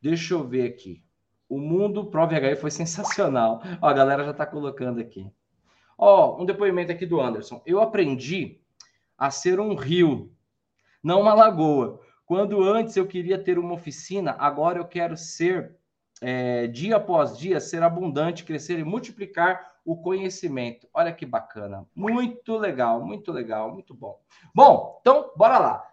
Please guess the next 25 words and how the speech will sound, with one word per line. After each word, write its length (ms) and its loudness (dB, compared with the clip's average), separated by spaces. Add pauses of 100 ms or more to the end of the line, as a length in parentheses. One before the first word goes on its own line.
Deixa 220 -6
eu 20 -10
fazer 220 2
aqui 500 -4 (160)
um, 140 -8
um, 320 -8
um, 260 -20 (220)
deixa 240 -4
eu 220 -4 (120)
colocar, 460 2
eu, 160 2
eu 180 2
vou 120 -6
pedir 220 -6
pro 160 -8
Wallace, 440 4
né, 140 0
Wallace? 400 -4
Você 200 -14
como 480 -10 (240)
aluno 600 2
pró, 340 2
você 240 -8
como 280 -12
profissional 760 -2